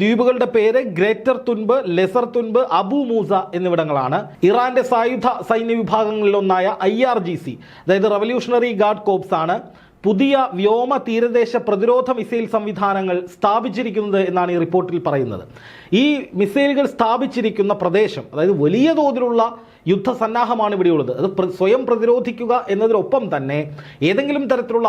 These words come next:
ആക്രമണങ്ങൾ വന്നാൽ അതിനെ ചെറുക്കുകയും തകർക്കുകയും ചെയ്യാൻ കഴിയുന്ന സംവിധാനങ്ങൾ ഇതിലുണ്ട് എന്നാണ് ഈ റിപ്പോർട്ടുകളിൽ പറയുന്നത്. ഈ മിസൈലുകൾ സ്ഥാപിച്ചിരിക്കുന്ന പ്രദേശം വളരെ ശ്രദ്ധേയമാണ്. ആഗോളതലത്തിൽ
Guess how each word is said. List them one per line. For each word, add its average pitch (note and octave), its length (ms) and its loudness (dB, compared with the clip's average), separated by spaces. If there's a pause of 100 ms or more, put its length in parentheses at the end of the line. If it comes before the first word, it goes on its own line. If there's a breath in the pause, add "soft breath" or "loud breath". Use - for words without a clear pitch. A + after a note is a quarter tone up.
(120)
ആക്രമണങ്ങൾ G#3+ 580 0 (720 loud breath)
വന്നാൽ G#3+ 340 2 (200)
അതിനെ A#3+ 240 0 (320)
ചെറുക്കുകയും B3+ 540 0 (100)
തകർക്കുകയും C4 640 0
ചെയ്യാൻ A3 280 2
കഴിയുന്ന G#3 380 0
സംവിധാനങ്ങൾ G#3 560 -2
ഇതിലുണ്ട് F#3+ 380 2 (120)
എന്നാണ് F#3+ 240 0
ഈ G3+ 80 4
റിപ്പോർട്ടുകളിൽ B3+ 520 2
പറയുന്നത്. A3 360 -2 (380 loud breath)
ഈ C4+ 120 4
മിസൈലുകൾ D#4+ 440 2
സ്ഥാപിച്ചിരിക്കുന്ന C4 720 0
പ്രദേശം A3 400 2 (260)
വളരെ A#3 380 2 (220)
ശ്രദ്ധേയമാണ്. E3+ 680 0 (520 loud breath)
ആഗോളതലത്തിൽ B3+ 640 0